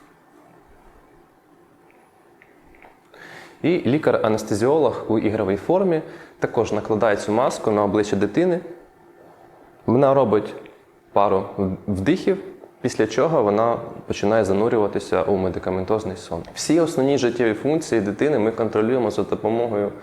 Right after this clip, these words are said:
спеціального монітору, е, де видно, е, кількість, е, серцевих ударів, також насичення, е, крові киснем. Тому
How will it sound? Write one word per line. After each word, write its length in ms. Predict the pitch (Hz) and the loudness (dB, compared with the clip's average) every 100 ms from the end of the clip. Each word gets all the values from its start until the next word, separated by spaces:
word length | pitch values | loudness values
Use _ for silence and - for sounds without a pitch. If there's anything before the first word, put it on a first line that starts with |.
| - - | -20 -20
спеціального 640 | - - 110 123 117 107 101 | -14 -6 -2 2 2 0 0
монітору, 540 | 98 101 - 160 175 - - - - - | 0 0 0 0 -2 -6 -16 -18 -20 -10
е, 40 | 110 95 95 92 | -2 0 0 -2
де 360 | 98 113 113 - - | 0 2 2 0 -2
видно, 440 | 107 120 110 104 - - - - | 0 2 2 0 -2 -8 -18 -6
е, 240 | 95 98 101 - - | -2 -2 -4 -10 -4
кількість, 560 | 135 131 - 101 - 110 | -2 -2 -4 -6 -4 0
е, 220 | 104 98 | 2 0
серцевих 580 | - - - 117 104 104 | 0 -4 0 0 0 0
ударів, 400 | 104 131 156 139 - | 2 2 2 0 -2
також 340 | 113 110 110 110 | -4 0 0 0
насичення, 640 | 104 - 123 107 101 98 98 - - - - | -2 -2 -4 -2 0 -2 -4 -14 -20 -12 -6
е, 260 | 95 95 95 | -4 -4 -2
крові 260 | 110 104 | 0 0
киснем. 460 | 101 147 160 170 156 - - - - | 0 -2 0 0 -2 -4 -16 -18 -4
Тому 600 | 107 110 123 117 107 | 0 2 4 2 2